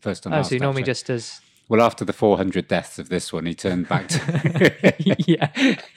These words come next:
Speaker 2: You are the only one that survived.
Speaker 1: Yeah.
Speaker 2: <laughs>
Speaker 1: Yeah, yeah.
Speaker 2: Good.
Speaker 1: One of my bum cheeks was left.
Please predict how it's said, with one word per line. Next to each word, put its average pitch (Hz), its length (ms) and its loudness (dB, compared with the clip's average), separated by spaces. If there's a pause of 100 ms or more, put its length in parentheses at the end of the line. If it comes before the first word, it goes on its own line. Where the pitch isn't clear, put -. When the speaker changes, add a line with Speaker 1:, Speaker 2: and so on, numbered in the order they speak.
(240)
Speaker 2:
You 151 160 2
are 147 40 4
the 143 100 6
only 139 120 4
one 135 120 0
that 135 100 -2
survived. 123 480 0
Speaker 1:
Yeah. 101 280 4 (120)
Speaker 2:
<laughs> - 100 -20
Speaker 1:
Yeah, 104 220 -2
yeah. 90 160 -4 (160)
Speaker 2:
Good. 147 160 4 (560)
Speaker 1:
One 117 160 6
of 104 40 4
my 101 120 6
bum 98 220 4
cheeks - 400 -4
was 85 140 -6
left. 82 520 -4